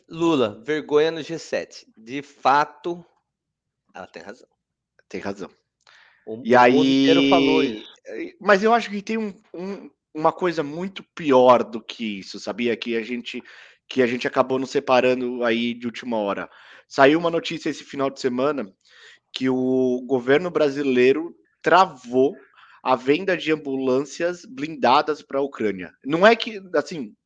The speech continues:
Speaker 2: não é que ia ter uma doação. Ele travou a venda de ambulâncias blindadas pra Ucrânia.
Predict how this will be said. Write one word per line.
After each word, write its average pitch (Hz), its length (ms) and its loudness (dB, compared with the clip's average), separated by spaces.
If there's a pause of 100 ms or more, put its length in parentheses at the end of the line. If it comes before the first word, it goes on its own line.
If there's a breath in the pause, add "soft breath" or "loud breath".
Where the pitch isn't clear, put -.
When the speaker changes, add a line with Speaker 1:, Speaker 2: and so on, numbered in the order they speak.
(160)
Speaker 2:
não 143 240 0
é 190 80 0
que 208 100 -10
ia 175 340 -2
ter 175 140 -2
uma 175 160 -2
doação. 170 580 -2 (640)
Ele 131 200 0
travou 190 640 2
a 175 100 0
venda 160 400 -6
de 160 180 -10
ambulâncias 147 640 -6
blindadas 143 720 -2 (140)
pra 139 160 -2
Ucrânia. 87 500 -6